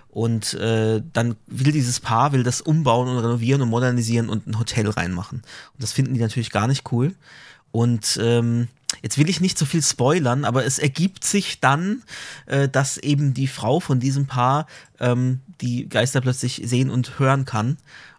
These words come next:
Und die laufen ihr halt dann <laughs> den ganzen Tag da hinterher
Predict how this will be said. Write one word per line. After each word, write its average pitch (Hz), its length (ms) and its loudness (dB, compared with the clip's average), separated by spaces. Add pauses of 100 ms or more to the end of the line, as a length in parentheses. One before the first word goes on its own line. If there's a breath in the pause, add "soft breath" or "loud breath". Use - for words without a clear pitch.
(120)
Und 123 440 0
die 123 160 2
laufen 123 280 2
ihr 139 100 4
halt 135 120 2
dann 131 220 2
<laughs> - 300 2
den 135 160 4
ganzen 139 280 2
Tag 131 220 2
da 135 80 0
hinterher 135 540 2